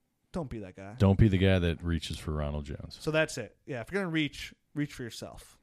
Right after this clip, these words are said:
Speaker 2: Oh, boy.
Speaker 1: Mm-hmm. Happy endings.
Speaker 2: Don't be creepy, man.
Speaker 1: What? Just
Speaker 2: We
Speaker 1: telling you.
Speaker 2: almost dodged a whole show without you being creepy.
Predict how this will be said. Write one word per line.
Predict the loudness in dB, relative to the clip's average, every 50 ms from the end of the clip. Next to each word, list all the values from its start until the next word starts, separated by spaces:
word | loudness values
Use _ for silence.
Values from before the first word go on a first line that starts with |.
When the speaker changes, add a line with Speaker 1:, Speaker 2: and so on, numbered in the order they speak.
| -10 -8
Speaker 2:
Oh, | -6 -6
boy. | -6 -6 -10 -12 -12 -14 -14 -12
Speaker 1:
Mm-hmm. | -10 -8 -8 -10 -12 -14 _ _ _ _ _ _ _ _ _ -14
Happy | -12 -10 -10 -8 -6 -6
endings. | -6 -6 -8 -10 -10 -10 -12 -16 -16 -16
Speaker 2:
Don't | -14 -14 -8 -6
be | -6 -4
creepy, | -4 0 2 2 2 4 2 2
man. | 2 2 2 4 4 2 2 2
Speaker 1:
What? | 2 2 2 2
Just | 0 -4 6 10
Speaker 2:
We | 12 12
Speaker 1:
telling | 12
you. | 12 12
Speaker 2:
almost | 12 12 12 12 12 12
dodged | 8 8 8 8 6 4 6 8
a | 8 10
whole | 10 10 8 8 8 8 6 6
show | 4 6 8 8 10 10 8
without | 6 4 4 2 2 2
you | 0 2
being | 2 2 2 2
creepy. | 2 2 4 4 4 2 0